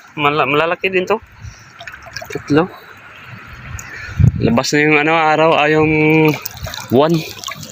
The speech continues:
Maliwanag na, mga master. Kaya uwi na tayo.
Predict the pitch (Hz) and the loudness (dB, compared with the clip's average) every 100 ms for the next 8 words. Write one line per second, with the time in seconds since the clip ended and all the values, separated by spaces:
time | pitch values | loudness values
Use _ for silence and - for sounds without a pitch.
0 | - - - - - - 123 139 143 151 | -10 -4 -2 2 4 4 4 4 4 2
1 | 151 156 160 156 151 - - 170 - - | 0 0 2 4 2 0 0 -2 0 -2
2 | - - - - - - - - - - | 0 -2 -6 -8 -8 -4 -2 0 0 0
3 | - - - - - - - - - - | 0 0 0 -2 -2 -2 -2 -4 -2 0
4 | 120 110 131 143 147 151 156 160 175 | 2 2 2 2 0 0 2 2 0